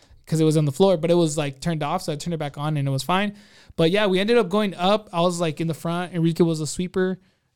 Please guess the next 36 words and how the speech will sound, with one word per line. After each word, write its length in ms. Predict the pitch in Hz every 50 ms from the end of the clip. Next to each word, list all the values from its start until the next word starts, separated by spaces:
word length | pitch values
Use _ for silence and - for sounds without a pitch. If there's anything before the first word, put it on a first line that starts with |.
| _ _
E-, 220 | - 185 185 185 185
even 240 | 196 190 180 196 196
though, 240 | 196 196 196 185 175
like, 280 | 160 - 175 160 160 -
the 80 | 160
second 360 | - - 165 165 - 196 -
portion, 320 | - 175 185 196 - 214 196
the 60 | 170
first 240 | - 202 226 220 -
portion, 360 | 247 240 240 - 254 240 208 156
everybody 320 | 190 180 180 190 180 185 175
was 140 | 165 156
split, 440 | - - - 160 170 175 170 - _ _ -
like, 260 | 165 151 147 - - _ -
the 100 | 196 147
poop 240 | - - 185 180 226
out 220 | 226 240 240 233
part, 240 | - 247 254 247 -
everybody 300 | 175 175 175 165 175 170
was, 180 | 160 156 151 139
like, 100 | 147 143
literally, 320 | 165 175 165 160 151 143
'cause 200 | 143 - 165 139
people 240 | - - 170 165 160
started 260 | - - 160 151 151 143
late. 340 | 143 147 165 202 226 - _ _ _ _ _ _ _ _ _ _ _
And 140 | - 170 160
Herbert 360 | 143 180 220 254 254 262 233
and 100 | 208 190
Isaiah 340 | 175 160 156 180 190 190 175
started, 540 | - - 185 165 165 165 165 160 160 156 - - - - - _
they 100 | - 175
weren't 280 | 180 208 226 226 220 214
gonna 160 | 208 170 147
come 320 | - - 165 175 208 254
'cause 340 | - - - 175 156 147 -